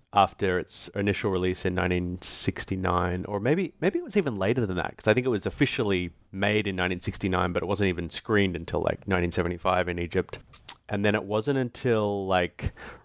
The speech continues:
recent years when, um, Martin Scorsese, who runs the World Cinema Foundation, found a copy and restored it and screened it. And that's kinda how it was, um,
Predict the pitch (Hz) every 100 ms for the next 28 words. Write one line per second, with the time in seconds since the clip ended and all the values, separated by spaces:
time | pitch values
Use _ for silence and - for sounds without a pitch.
0 | - 98 113 143 113 120 147 185 190 -
1 | 98 95 92 69 87 87 92 92 101 -
2 | 101 - 104 110 123 135 117 95 92 90
3 | - 92 92 90 - 101 104 107 117 107
4 | 110 - 127 123 - 110 92 95 - 101
5 | 101 95 90 82 - - 98 95 92 92
6 | 90 87 85 85 - - - - 104 98
7 | 95 92 - _ 98 98 95 - 107 98
8 | 95 92 90 87 - 95 - 90 80 80